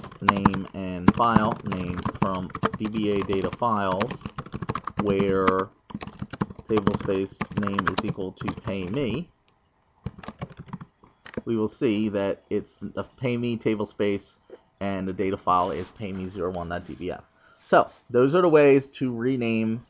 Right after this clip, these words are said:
a data file. Now, this doesn't take into account some advanced Oracle file mechanisms such as O M F, Oracle Managed Files, or A S M, Automatic Storage Management, um, um,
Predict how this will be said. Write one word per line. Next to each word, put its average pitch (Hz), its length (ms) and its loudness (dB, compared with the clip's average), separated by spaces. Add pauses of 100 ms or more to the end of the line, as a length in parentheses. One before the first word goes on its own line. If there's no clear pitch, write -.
(340)
a 107 80 -4
data 101 260 2
file. 90 360 2
Now, 101 120 0
this 101 200 -2
doesn't 160 260 2
take 147 180 2
into 131 280 0
account 113 360 -2
some 113 160 -4
advanced 113 460 -4
Oracle 113 600 2
file 110 300 6
mechanisms 98 580 -4
such 104 200 -2
as 92 200 -6
O 104 160 0
M 101 120 -2
F, 95 200 -2
Oracle 101 360 0
Managed 95 440 -2
Files, 92 460 2
or 82 200 -8 (380)
A 104 160 4
S 95 180 -2
M, 95 180 2
Automatic 95 440 -2
Storage 98 440 -2
Management, 92 580 -4 (500)
um, 82 680 0 (1700)
um, 95 480 0